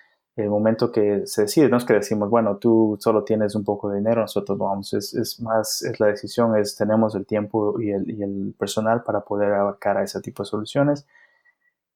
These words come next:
Pues siempre vemos que el enterprise funciona. Entrando a las nuevas tecnologías, hace dos años empezamos a trabajar con,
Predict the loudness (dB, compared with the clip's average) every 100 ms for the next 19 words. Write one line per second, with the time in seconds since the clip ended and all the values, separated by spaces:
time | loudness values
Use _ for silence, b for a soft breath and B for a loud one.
0 | _ _ _ 2 4 2 4 6 4 2
1 | 0 0 0 -2 0 -2 -2 -14 -8 -4
2 | 0 2 0 0 -4 0 2 4 4 4
3 | 2 2 4 4 4 2 -2 -2 -2 -2
4 | 2 4 4 2 0 2 2 2 0 -2
5 | -6 -4 -2 0 0 -2 0 0 0 -4
6 | -4 -8 -8 -10